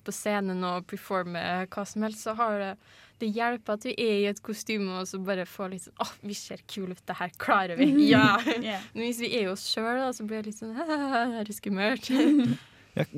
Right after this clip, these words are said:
Speaker 3: hvordan blir dere når dere er i kostyme? Ja, hva slags personlighetstyper er dere gjeng etter? Og er det noe som forsterker den dere er, eller som åpner døra til noen dere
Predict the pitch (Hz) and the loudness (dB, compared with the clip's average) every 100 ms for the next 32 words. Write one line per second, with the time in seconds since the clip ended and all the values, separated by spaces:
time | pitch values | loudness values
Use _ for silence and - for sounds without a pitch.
0 | - 170 185 180 185 120 92 87 101 98 | 0 4 6 6 6 4 4 2 4 4
1 | 104 107 - 101 85 - - 90 85 76 | 4 2 4 4 2 -2 -4 0 2 0
2 | - - - 120 110 107 - 131 131 - | -6 -18 -2 2 2 2 0 -2 -2 -2
3 | - - - 127 107 - 107 - - - | -4 -2 0 0 0 -2 -2 -2 -2 0
4 | 156 117 104 95 85 87 - - - 85 | 2 4 6 4 2 0 -2 -8 -2 -2
5 | - 117 107 98 98 92 78 - - 95 | 2 0 2 4 4 2 0 -4 -2 -2
6 | - - - - 101 101 - 113 101 104 | -2 -20 -8 -2 0 0 0 0 4 4
7 | 98 98 98 104 - 104 92 85 - - | 6 4 4 0 2 2 2 0 -6 -18
8 | - 110 - 113 - 101 95 90 87 92 | -6 -4 0 0 0 0 2 2 2 2
9 | 180 190 165 151 131 131 - 117 117 123 | 4 4 2 2 2 0 2 2 4 2
10 | 107 95 90 92 90 - - - 104 107 | 2 4 4 4 0 -4 -18 -4 2 4
11 | 107 95 - 95 90 98 - 95 85 85 | 4 2 2 2 4 2 2 0 2 2
12 | 92 | 0